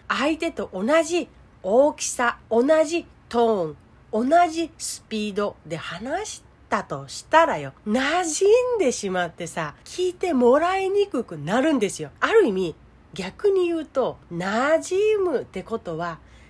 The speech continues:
馴染ませたい時には、それらを相手に合わせた方がいいとも言えるよね。相手が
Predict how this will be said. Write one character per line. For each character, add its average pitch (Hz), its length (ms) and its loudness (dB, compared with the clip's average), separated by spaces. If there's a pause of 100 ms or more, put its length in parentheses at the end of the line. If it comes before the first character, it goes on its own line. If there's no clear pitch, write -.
(140)
馴 240 380 -6
染 - 20 -2
ま 381 160 -2
せ 403 180 -6
た 415 180 -6
い 403 100 -6
時 392 220 -4
に 349 140 2
は、 392 300 -2
そ - 180 -8
れ 190 100 -4
ら 170 160 -6
を 143 140 -12
相 254 380 -6
手 349 260 -2
に 247 180 -2 (140)
合 262 120 0
わ 440 280 0
せ 427 240 -6
た 381 180 -2
方 370 280 -2
が 311 120 2
い 311 260 -2
い - 100 -14 (120)
と 466 140 4
も 285 180 2
言 196 180 -2
え 196 80 2
る 185 100 -8
よ 147 120 -10
ね。 202 140 -10 (460)
相 277 260 -4
手 320 160 -4
が 233 180 -8